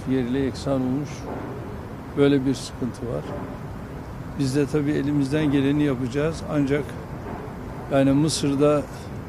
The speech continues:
ciddi manada ihtiyaç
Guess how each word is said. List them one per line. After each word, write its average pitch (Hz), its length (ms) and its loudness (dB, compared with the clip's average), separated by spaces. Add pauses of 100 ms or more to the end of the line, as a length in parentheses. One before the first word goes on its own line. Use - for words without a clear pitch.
(1600)
ciddi 131 340 2
manada 143 680 6 (1160)
ihtiyaç 156 680 2